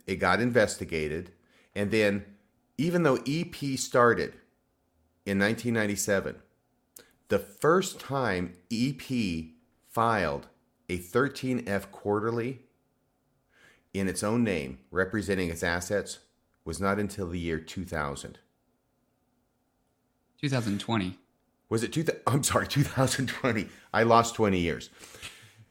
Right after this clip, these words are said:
Speaker 1: Two thousand and twenty. Thank you. Um, so in other words, it wasn't twenty-three years until twenty-three years later that E P, for the first time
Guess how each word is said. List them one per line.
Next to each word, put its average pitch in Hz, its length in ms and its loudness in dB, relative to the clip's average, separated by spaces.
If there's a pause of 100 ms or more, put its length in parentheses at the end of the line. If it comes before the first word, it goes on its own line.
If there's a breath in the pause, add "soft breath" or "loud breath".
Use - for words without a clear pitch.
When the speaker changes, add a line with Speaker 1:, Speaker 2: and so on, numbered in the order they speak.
(220)
Speaker 1:
Two 170 160 2
thousand 135 320 8
and 110 120 2
twenty. 98 360 0 (340)
Thank 98 260 2
you. 64 140 -8 (400 loud breath)
Um, 95 440 4 (200)
so 135 220 6
in 135 100 8
other 160 180 10
words, 95 280 0 (100)
it 110 60 0
wasn't 123 340 2
twenty-three 123 420 2
years 104 380 2 (100)
until 98 280 0
twenty-three 117 420 0
years 95 240 2
later 101 240 4
that 90 180 0
E 139 160 0
P, 131 240 -2
for 110 140 -4
the 92 80 -2
first 117 340 0
time 82 520 -2